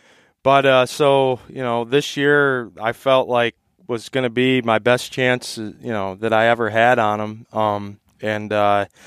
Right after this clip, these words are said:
so, uh, going into bow season, I also thought my best chance to kill him would probably be early season, uh, because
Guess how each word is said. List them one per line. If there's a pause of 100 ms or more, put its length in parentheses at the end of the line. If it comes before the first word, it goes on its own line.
(200)
so,
uh, (360)
going
into
bow
season,
I
also
thought
my
best
chance
to
kill
him
would
probably
be
early
season, (420)
uh,
because